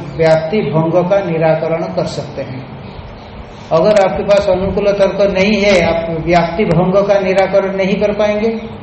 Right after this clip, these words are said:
तो उपाधि मान लेना पड़ेगा। तो सिद्धांत यहाँ आगे कहेगा कि अनुकूल तर्क चाहिए, यहाँ विचार में आगे वही दिखाएंगे। अभी सिद्धांत कह रहा है कि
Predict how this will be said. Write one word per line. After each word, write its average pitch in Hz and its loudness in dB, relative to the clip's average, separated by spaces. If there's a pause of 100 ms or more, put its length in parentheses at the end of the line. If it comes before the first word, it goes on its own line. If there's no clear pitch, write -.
(100)
तो 180 0
उपाधि 175 4
मान 165 0
लेना 185 0
पड़ेगा। 175 -6 (1080)
तो 170 -4
सिद्धांत 185 0
यहाँ 185 0
आगे 175 0
कहेगा 160 2
कि 165 0 (540)
अनुकूल 208 4
तर्क 202 2
चाहिए, 135 -2 (1040)
यहाँ 170 4
विचार 160 4
में 202 -2
आगे 165 -2
वही 156 -2
दिखाएंगे। 120 -6 (1500)
अभी 202 2
सिद्धांत 180 2
कह 175 2
रहा 165 4
है 135 2
कि 175 -6